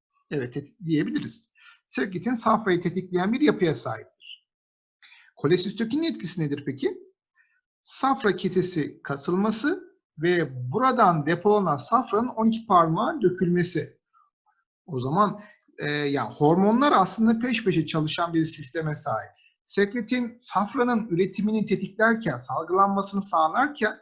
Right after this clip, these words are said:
kolesistokinin kesenin sa-, e, kasılmasını ve buradaki safranın on iki parmağın dökülmesini tetikliyor. O zaman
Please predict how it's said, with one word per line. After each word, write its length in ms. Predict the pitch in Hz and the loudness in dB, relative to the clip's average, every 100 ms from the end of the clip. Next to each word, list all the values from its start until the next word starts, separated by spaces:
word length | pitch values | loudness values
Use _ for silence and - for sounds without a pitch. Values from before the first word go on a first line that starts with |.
| _ _ _ _ | _ _ _ _
kolesistokinin 1000 | - 165 180 220 - 240 262 269 262 - _ _ | 2 4 2 -2 -4 -4 0 -2 -2 -10 _ _
kesenin 420 | - 160 180 233 | 0 2 2 2
sa-, 460 | 240 233 233 180 190 | 2 -2 -2 -2 -4
e, 80 | 190 | -2
kasılmasını 880 | 202 202 233 240 233 262 277 - | -2 2 2 2 2 -2 -6 -2
ve 340 | 190 196 156 151 | 2 2 0 -2
buradaki 800 | 240 330 285 - 220 143 - _ _ | 0 0 0 0 2 0 -2 _ _
safranın 840 | - 185 226 226 285 262 139 - _ _ - | -6 -2 -2 0 0 0 -2 -8 _ _ -2
on 120 | 214 | 0
iki 220 | 226 254 | 0 0
parmağın 480 | 190 190 196 262 226 | 2 4 4 2 2
dökülmesini 580 | 190 202 208 208 247 226 | 2 2 2 2 0 2
tetikliyor. 500 | 190 143 - 120 - | 2 0 -4 -8 0
O 140 | 202 | 4
zaman 360 | 214 233 220 | 4 4 2